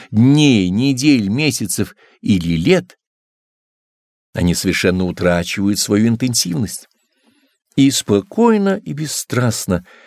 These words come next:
уже смотрит на то человек, что когда-то волновало его. Планшир беспредельности, прикладываемый к явлениям текущего дня — отнимает от явлений их ярость.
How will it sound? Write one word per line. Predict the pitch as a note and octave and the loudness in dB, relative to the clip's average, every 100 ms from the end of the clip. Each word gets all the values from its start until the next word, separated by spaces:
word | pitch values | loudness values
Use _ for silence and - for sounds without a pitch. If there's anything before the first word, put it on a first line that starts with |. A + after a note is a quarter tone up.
| _ | _
уже | G2 F#2 | -2 0
смотрит | F#2+ - G2+ F#2 F#2 F2+ | 0 0 -2 0 -6 -4
на | F2+ | -4
то | F2+ F2+ | -2 -2
человек, | F#2 - G2+ A2 A2+ | -2 0 2 2 0
что | - A2+ | -4 -6
когда-то | - E2+ G2+ G#2 | -6 -4 -4 -2
волновало | G#2 B2 C3 D3+ | -2 0 -2 -2
его. | B2 F2+ E2 _ _ _ _ _ _ _ _ _ _ | -4 -6 -8 _ _ _ _ _ _ _ _ _ _
Планшир | - G#2+ A2+ A2 C3 A#2 | 0 2 2 0 0 0
беспредельности, | G2 G#2 - F2+ F2+ F#2+ F#3+ F#3 D#3+ - A#2 F#2 _ _ _ | 0 -2 -2 -4 -2 0 0 2 0 0 -2 -4 _ _ _
прикладываемый | G#2+ A2 - A2+ A#2 G2+ G2 G2 G2 F2 _ _ | -2 -2 0 2 4 4 2 2 0 -2 _ _
к | - | -8
явлениям | G2+ F#2+ F#2+ G2+ G2 F#2+ | -2 2 2 4 2 0
текущего | - F2+ G#2 F2 - F#2 | -4 -6 -4 -2 0 0
дня — | F2+ F2 F2+ - _ _ _ _ _ _ | 2 0 -2 -4 _ _ _ _ _ _
отнимает | - F#2 - G2 G#2 B2+ B2+ | -6 -6 -2 2 4 4 2
от | - - | -2 -4
явлений | G#2+ A2 A#2 A2+ | -2 0 2 2
их | G#2+ - | 0 -6
ярость. | F2 G#2+ G#2+ F2+ - - - | -4 -2 -2 -4 -8 -10 -14